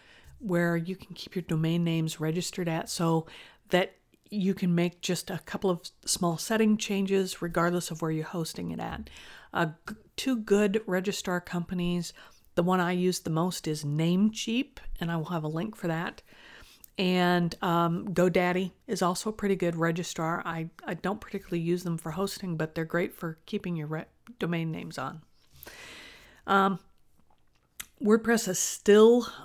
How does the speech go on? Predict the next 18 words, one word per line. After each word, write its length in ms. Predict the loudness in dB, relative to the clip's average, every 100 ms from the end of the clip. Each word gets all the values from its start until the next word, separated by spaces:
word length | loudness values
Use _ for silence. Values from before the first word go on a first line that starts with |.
| -6
my 520 | 0 2 2 2 0 -4
top 360 | -6 -6 -6
pick, 400 | -4 -4 -4 -18 -20 _
um, 440 | -4 0 0 0 -4 -4
and 580 | -2 0 2 0 -2 -8 _ -4
Weebly 380 | 2 4 4 2
comes 320 | 2 -2 0
in 400 | 0 2 2 0
as 280 | -2 -4 -2
a 100 | -2
distant 640 | -4 0 0 0 -4 -6
second, 560 | -4 -2 -2 0 -2 -4 -12 -20 -20 -20 -20 -20 -10 -2
and 340 | 2 2 0
I 100 | -2
can't 380 | -6 0 0 2
recommend 560 | 0 0 0 2 0 -2
either 260 | -2 0 0
Wix 380 | 0 -2 -2